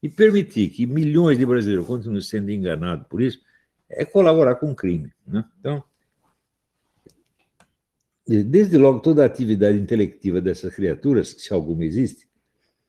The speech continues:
é voltada à ambição de moldar e dirigir a política do momento. E partindo da premissa de que meu objetivo na vida é o mesmo delas, interpreto errado e grosso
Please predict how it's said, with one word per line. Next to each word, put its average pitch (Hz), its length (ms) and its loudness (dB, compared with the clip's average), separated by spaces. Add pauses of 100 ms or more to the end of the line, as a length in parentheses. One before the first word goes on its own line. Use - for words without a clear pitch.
(320)
é 147 120 2
voltada 135 600 2
à - 20 2
ambição 123 560 -2
de 123 80 -2
moldar 123 600 2
e - 20 -2
dirigir 117 500 2
a 127 60 0
política 117 500 -4
do 127 140 -4
momento. 135 580 -2 (1000)
E 175 80 -2
partindo 165 560 4
da 151 120 6
premissa 113 560 0
de 104 60 -2
que 123 160 -4
meu 120 160 0
objetivo 101 420 -2
na 101 160 0
vida 90 260 -2
é - 20 -2
o 95 40 -2
mesmo 101 360 0
delas, 110 680 2 (400)
interpreto 156 680 4
errado 120 400 4
e 131 60 0
grosso 120 520 0